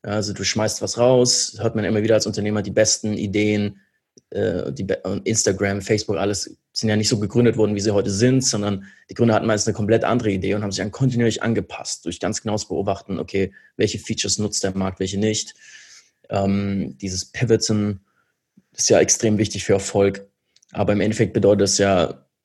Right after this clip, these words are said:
eine komplette Verbiegung und Verstellung für was immer der Markt will. Ja, und, äh, auch wenn man jetzt anfängt, irgendwie Content zu produzieren für sein Business, ähm,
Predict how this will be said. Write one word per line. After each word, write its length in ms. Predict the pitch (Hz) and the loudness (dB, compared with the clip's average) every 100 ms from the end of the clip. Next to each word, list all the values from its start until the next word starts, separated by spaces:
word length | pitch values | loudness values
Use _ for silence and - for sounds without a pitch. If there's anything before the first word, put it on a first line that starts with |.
| - | -12
eine 80 | |
komplette 360 | 98 101 113 92 | -6 0 2 2
Verbiegung 580 | - 101 107 135 117 101 | 0 -2 2 4 4 2
und 100 | 95 | -2
Verstellung 500 | 104 - 110 113 101 | -2 0 2 2 0
für 140 | 98 | -4
was 120 | 95 | -4
immer 140 | 101 101 | -2 -2
der 100 | 98 | 0
Markt 400 | 95 95 - 92 | -2 -4 -8 -2
will. 280 | 98 80 - - - _ | 0 0 -4 -18 -20 _
Ja, 160 | 98 98 | -4 -4
und, 300 | 101 98 - | -4 -6 -6
äh, 120 | 101 | -4
auch 280 | 101 80 95 | -2 -2 -2
wenn 100 | 110 | -2
man 60 | 104 | -2
jetzt 140 | 98 | -2
anfängt, 320 | 110 101 98 | -4 -6 -4
irgendwie 160 | 104 117 | -2 -2
Content 360 | - 113 110 | -4 -4 -4
zu 120 | 98 - | -6 -8
produzieren 500 | - 95 - 98 98 | -14 -4 -4 -2 -4
für 80 | |
sein 220 | 95 95 95 | -4 -4 -4
Business, 580 | 95 - 90 - - - | -6 -6 -6 -4 -4 -8
ähm, 220 | 90 92 | -10 -10